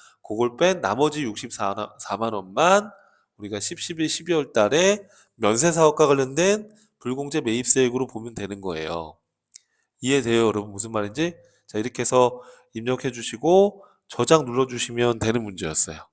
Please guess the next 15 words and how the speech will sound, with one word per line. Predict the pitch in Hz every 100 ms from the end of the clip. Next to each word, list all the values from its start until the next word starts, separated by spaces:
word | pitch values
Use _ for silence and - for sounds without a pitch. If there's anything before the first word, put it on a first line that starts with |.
| _ _ _ _ _ _ _ _ _ - _
자, | - 92
그래서 | 92 104 110
요 | 107 123 127
내용을 | 120 139 139
특히나 | - 165 160 151 123 113 - _ _
처음 | - 180
공부하시는 | 175 170 160 151 143
분들이 | 135 127 127
많이 | 104 95 113
어려워하는데, | 95 110 123 113 104 107 147 113 80 _ _ _ _ _ -
여러분, | 127
기출문제 | 117 131 185 185 170 170
풀이를 | 170 196 190 190 185 180 175 170 160 135
여러분 | 127 131 139
이해하려면 | 120 131 135 151 147 147 180 131